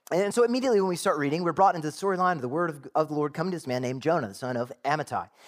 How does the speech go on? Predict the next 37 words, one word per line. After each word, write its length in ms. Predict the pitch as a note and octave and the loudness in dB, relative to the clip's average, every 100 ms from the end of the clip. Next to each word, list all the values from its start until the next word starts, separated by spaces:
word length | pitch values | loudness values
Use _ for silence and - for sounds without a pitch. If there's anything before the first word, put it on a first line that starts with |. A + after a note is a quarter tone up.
| - | -2
And 80 | G3 | 2
as 100 | A#3+ | 4
we 60 | B3+ | 4
mentioned, 400 | A#3 G3 E3+ E3+ | 2 2 0 2
Jonah 200 | G#3 A3+ | 2 2
was 120 | G3 | 0
a 40 | |
real 220 | E3+ F3 G#3+ | 0 0 0
historical 420 | F#3+ E3+ F#3+ A#3 | -2 -2 0 -2
person 320 | C#3 C3+ F#3 | -2 -2 -2
who 140 | D#3+ | -2
really 240 | D3+ E3 E3 | 0 0 2
did 180 | F3 F3+ | 0 2
live. 220 | B3+ - | 0 0
He 80 | D#3+ | -2
wasn't 220 | F3 E3+ | -2 -2
a 40 | |
fictitious 520 | D3+ - A3 - - | -4 -4 -4 -4 -8
person. 360 | - A2+ - G#3 - - - | -8 -6 -4 -6 -8 -12 6
Rather, 220 | A#3 A#3 | 8 8
he's 180 | G#3+ F#3+ | 4 2
one 160 | G#3+ A3 | 2 2
of 40 | |
the 60 | G#3+ | 6
prophets 300 | G3 F#3+ F#3 | 6 6 2
of 100 | F3+ | 8
God. 220 | B3+ D#3 | 8 8
We 80 | F3+ | 2
see 240 | - A3+ | -2 0
his 160 | G3 E3+ | 0 2
name 240 | G3+ G#3+ | 2 4
actually 260 | D3+ - D#3 | 4 2 0
come 140 | F3+ | 0
up 100 | F#3 | 0
in 80 | D3+ | -2
Second 360 | - A3 A3 | 0 0 0
Kings 400 | - F#3+ G#3 B3 | -2 0 -2 -6